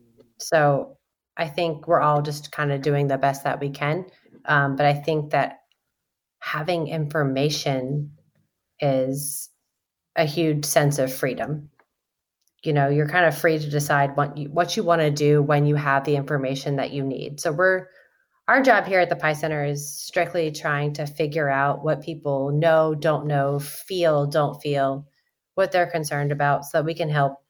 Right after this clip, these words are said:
communicators best direct their messages to kinda alleviate those fears and help them make informed decisions that fit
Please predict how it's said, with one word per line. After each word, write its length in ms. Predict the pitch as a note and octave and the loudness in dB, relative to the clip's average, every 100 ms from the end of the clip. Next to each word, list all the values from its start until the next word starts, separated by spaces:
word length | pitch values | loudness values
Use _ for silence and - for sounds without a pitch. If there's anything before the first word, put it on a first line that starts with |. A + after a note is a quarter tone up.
| - | -10
communicators 920 | D#3+ D3 D3 D3 D3 C#3+ C#3 C#3 C#3 | -2 2 2 2 -2 -2 -2 -4 -4
best 340 | B2+ D3 C#3+ | 0 0 0
direct 260 | - C3+ C3+ | 0 0 2
their 140 | C#3+ | 0
messages 540 | C3 C3 D3 C#3+ C3 C3 | 0 -2 -4 -2 -4 -4
to 100 | D3 | -6
kinda 260 | D3+ D#3+ D#3+ | -2 0 0
alleviate 560 | D#3+ C#3+ F#3+ F#3 B2+ C3 | 2 0 2 2 0 0
those 220 | C3 C3+ | -4 -2
fears 380 | C#3 B2+ - - _ _ _ _ | -2 -2 -4 -14 _ _ _ _
and 140 | D#3 | 0
help 180 | D3+ D#3+ | 2 4
them 220 | G3 F3 | 4 4
make 400 | D3+ D3 D3 D3 _ _ _ _ _ | 6 4 4 -4 _ _ _ _ _
informed 480 | D#3 D3 D3+ D3+ F3 | -4 -2 2 2 2
decisions 680 | A3 - D3+ C#3+ C#3 D3 D3 | -2 2 0 2 0 -2 -2
that 240 | C#3+ B2+ | -2 -2
fit 320 | - - D3+ | -6 0 0